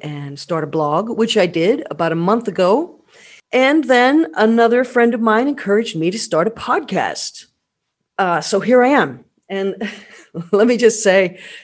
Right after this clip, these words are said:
that I have no idea what I'm doing. Sitting here alone in my apartment talking into a big fuzzy ball of a <laughs> microphone is rather scary. But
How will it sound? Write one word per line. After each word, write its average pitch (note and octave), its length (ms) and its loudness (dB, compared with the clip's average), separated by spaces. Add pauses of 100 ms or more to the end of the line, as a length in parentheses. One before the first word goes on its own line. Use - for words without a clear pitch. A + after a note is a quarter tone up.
that F#3 120 2
I F#3 80 4
have E3+ 160 2
no F#3+ 220 2
idea F3+ 360 2
what D#3+ 180 -2
I'm D#3 140 -6
doing. C3+ 360 -6 (580)
Sitting G3+ 300 0
here F#3+ 160 4
alone F3+ 260 2
in F3+ 80 0
my E3+ 140 2
apartment F3 480 0
talking E3+ 340 -2
into E3 580 -4 (240)
a E3+ 80 -4
big E3+ 240 -4
fuzzy F3 380 -2
ball D#3+ 440 0
of E3 180 -6
a F3 80 -2
<laughs> F#3 100 -2
microphone A3 960 -2
is A3 420 -6
rather G3 380 -4
scary. F3+ 800 -6 (640)
But F#3 400 -6